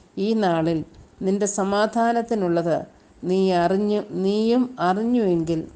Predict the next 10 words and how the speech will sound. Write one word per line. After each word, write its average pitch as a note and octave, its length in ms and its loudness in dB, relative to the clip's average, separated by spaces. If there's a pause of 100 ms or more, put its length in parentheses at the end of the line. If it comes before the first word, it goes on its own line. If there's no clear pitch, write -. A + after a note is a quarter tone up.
കൊള്ളായിരുന്നു." C#3+ 680 -6 (600)
യെരൂശലേമിനെ G3 680 2
നോക്കി F#3+ 360 0
കർത്താവ് F#3 500 -2
പറയാണ്, F3 460 0 (480)
"നിന്റെ A3 400 0
സമാധാനത്തിനുള്ളത് G3+ 1300 0 (480)
നീയും G#3 480 2
അറിഞ്ഞുവെങ്കിൽ F#3 680 0
കൊള്ളായിരുന്നു." D#3 760 -8